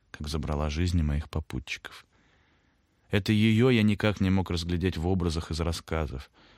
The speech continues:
Это она таилась у тел всех тех, кто был лишён жизни так жестоко. Она всегда была рядом, выжидая. Санитары подняли меня, и я увидел, что она присоединилась к остальным.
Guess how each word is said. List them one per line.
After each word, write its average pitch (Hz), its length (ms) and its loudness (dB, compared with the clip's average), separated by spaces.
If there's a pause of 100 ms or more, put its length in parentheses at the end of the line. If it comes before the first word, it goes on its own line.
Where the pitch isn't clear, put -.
(180)
Это - 320 0
она 92 360 4
таилась 87 600 0
у 90 100 -2
тел 87 400 0
всех - 440 -2
тех, 90 380 0
кто - 220 -4
был 73 240 -2
лишён 73 400 0
жизни 73 380 0
так 65 260 -4
жестоко. - 600 -4 (440)
Она 82 260 -2
всегда 76 480 -2
была 67 280 -2
рядом, 62 440 -8 (400)
выжидая. 57 840 -8 (920)
Санитары 85 580 0
подняли 95 440 2
меня, 82 380 2 (300)
и 80 100 -2
я 78 140 2
увидел, 71 380 -2
что - 200 -6
она 73 180 0
присоединилась 62 760 -4
к - 100 -16
остальным. - 580 -8